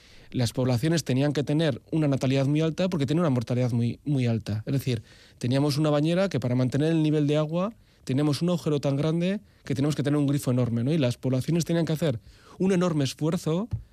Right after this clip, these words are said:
en términos de nacimientos para poder compensar esa mortalidad.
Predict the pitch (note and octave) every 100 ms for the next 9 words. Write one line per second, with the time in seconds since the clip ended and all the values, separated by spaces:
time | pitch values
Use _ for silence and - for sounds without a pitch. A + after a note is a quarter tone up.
0 | - _ - B2+ A2+ D#3+ D3+ C3+ C3 B2+
1 | B2 C#3+ F#3 E3+ G3+ - _ - - B2+
2 | A#2+ C#3 C#3 D#3+ C3+ A#2+ C3+ B2+ A#2+ A2
3 | A#2 G#2+ A2+ A2